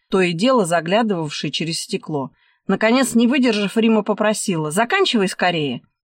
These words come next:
«Отцепись!» — огрызнулась девица. Пришлось идти к другому телефону, но он не работал.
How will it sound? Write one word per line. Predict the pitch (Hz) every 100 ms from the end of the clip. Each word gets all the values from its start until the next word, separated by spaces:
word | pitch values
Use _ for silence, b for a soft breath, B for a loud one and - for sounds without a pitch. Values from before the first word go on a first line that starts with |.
| _
«Отцепись!» — | 240 254 - - 294 247 320 233 156 - b b
огрызнулась | 196 185 202 196 208 175 175
девица. | 202 190 151 - 143 - _ _ _ _
Пришлось | 185 - 285 320 262
идти | 220 254
к | 220
другому | 254 254 247 175
телефону, | - 170 175 170 151 143
но | 147 208
он | 277
не | 262
работал. | 247 226 160 131 - 98